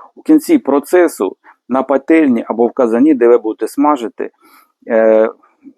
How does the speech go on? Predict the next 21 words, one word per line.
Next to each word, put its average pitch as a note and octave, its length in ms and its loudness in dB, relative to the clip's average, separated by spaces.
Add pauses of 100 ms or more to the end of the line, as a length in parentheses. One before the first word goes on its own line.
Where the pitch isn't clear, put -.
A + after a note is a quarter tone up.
(200)
майже, C4 460 -2 (300)
має D#3 400 0
майже C3+ 400 -2
не D3 260 2
залишитися B2+ 920 -6
олії. A2+ 540 -4
Вона B2 220 2
має C3+ 320 0
бути C#3 360 -2
майже A#2+ 460 -2
суха, G2+ 500 -4 (440)
а A2 120 0
овоч D3+ 540 0
саме C3+ 460 -2 (120)
підсмажений. G2+ 800 -4 (1200)
Ну F3+ 140 0
що D#3+ 240 0
ж, - 180 -10
поїхали. D3+ 580 0 (2000)
Так, D3 380 -4
підсмажили F#3+ 720 -2